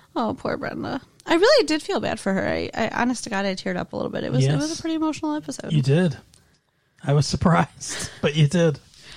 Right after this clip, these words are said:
Speaker 1: But there was, I mean, there was just a lot of, uh, repetition.
Speaker 2: Not much else going on in this episode other than everyone trying to cram for midterms.
Speaker 1: Yeah. Yeah, that was it, really.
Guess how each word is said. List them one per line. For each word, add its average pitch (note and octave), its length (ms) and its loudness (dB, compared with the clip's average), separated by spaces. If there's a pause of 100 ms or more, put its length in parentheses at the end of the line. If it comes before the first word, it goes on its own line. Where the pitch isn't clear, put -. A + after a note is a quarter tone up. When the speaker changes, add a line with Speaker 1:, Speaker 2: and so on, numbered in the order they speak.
(200)
Speaker 1:
But - 160 -2
there C#4 140 4
was, D4 340 2
I B3+ 80 4
mean, B3+ 140 2
there C4 100 4
was C4 240 2
just - 180 -2
a A3+ 60 0
lot F#3 300 2
of, F#3 180 0
uh, G#1+ 240 0
repetition. - 720 -2 (260)
Speaker 2:
Not B3 140 6
much C4+ 240 4
else F#3+ 220 6
going D3 260 6
on C#3+ 160 8
in C3+ 60 6
this C3+ 180 4
episode C#3+ 280 6
other D3+ 200 4
than D#3 180 8
everyone C#3+ 420 6
trying C#3+ 260 4
to C3+ 60 2
cram C#3+ 340 4
for E3 120 2
midterms. C3 560 2
Speaker 1:
Yeah. G3+ 220 0 (960)
Yeah, F4 100 -2
that F4 120 2
was F4 160 -2
it, - 120 -2
really. B3 280 -2